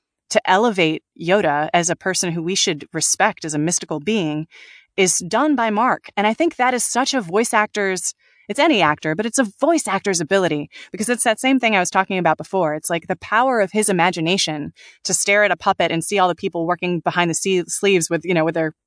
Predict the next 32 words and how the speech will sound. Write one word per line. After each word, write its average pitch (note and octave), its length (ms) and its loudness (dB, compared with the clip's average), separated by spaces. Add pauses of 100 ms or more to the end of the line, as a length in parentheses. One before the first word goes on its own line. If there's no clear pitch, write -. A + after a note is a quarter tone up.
besi-, F#3+ 280 0
behind G3 180 0
the F3+ 40 -4
scenes G3 260 0
with F#3 80 -4
their F3 160 0
hands G3 280 0
up E3+ 120 0
its E3+ 160 -8
butt D#3+ 220 2
and F#3 100 0
everything, D#3+ 340 0
like, D#3 240 -2 (220)
and F#3 140 2
still G#3+ 220 2
give F#3 180 2
it E3 100 0
truth. A3 420 -2 (540)
I D#3+ 40 -14
think D4+ 180 2
that's E4+ 180 0
a G3 40 0
voice F3 300 0
actor's E3 340 0
superpower. D#3 580 -6 (380)
So E3+ 420 2 (180)
I F#3 80 -8
think C4+ 180 2
he's C#4+ 200 0
always F#3 360 4
just - 280 -6
been D3+ 380 2